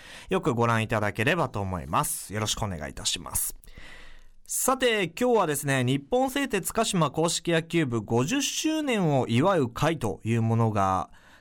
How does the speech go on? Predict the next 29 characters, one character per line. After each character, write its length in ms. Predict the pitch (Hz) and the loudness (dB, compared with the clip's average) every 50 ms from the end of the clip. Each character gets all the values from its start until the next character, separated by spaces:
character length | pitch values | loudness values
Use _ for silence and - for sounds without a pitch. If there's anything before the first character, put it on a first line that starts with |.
| - | -6
先 220 | - - 226 202 160 | -2 0 0 2 0
月 280 | 135 120 - 117 107 | -2 -2 -2 -2 -2
一 220 | 101 101 104 - 208 | -2 -2 -2 0 0
月 260 | 214 208 202 - 190 | 0 0 0 0 0
の 300 | 175 170 160 156 156 131 | 2 2 2 2 2 2
十 300 | 117 113 139 202 247 269 | 0 0 2 2 2 2
八 340 | 254 - 233 226 - 226 220 | 0 0 -2 -2 -2 -2 0
日 340 | 202 202 190 - - 196 175 | 0 0 0 0 0 0 2
に 280 | 131 113 104 92 - - - - - - - - - 139 | 2 2 2 0 -4 -8 -16 -20 -20 -20 -16 -6 0 0
日 100 | 120 113 | 0 2
本 240 | 120 147 127 120 | 2 0 0 2
製 160 | - 147 120 95 | 2 0 0 0
鉄 300 | 107 90 - 90 80 - | -2 -4 -6 -8 -10 -6
鹿 140 | - - - | -4 -2 -2
島 240 | - 120 101 90 - | 0 0 0 -2 0
硬 180 | - 180 208 | 0 0 0
式 220 | 196 - - - 196 | 0 0 0 0 0
野 100 | 190 185 | -2 0
球 240 | - - 180 160 | 0 0 0 0
部 100 | 131 135 | 2 2
の 200 | 165 220 - - - | 2 2 2 0 0
オ 220 | 139 196 240 269 | 0 2 2 2
ー 20 | 247 | 0
ビ 160 | 247 226 226 | -2 -4 -4
ー 20 | |
会 260 | - - 180 180 175 | -2 -2 0 0 0
主 120 | 165 - 165 | 0 0 -2
催 400 | 147 - 160 147 143 147 143 147 | 0 0 0 2 2 2 0 2
で 360 | 180 214 220 220 196 - | 2 2 4 2 0 -2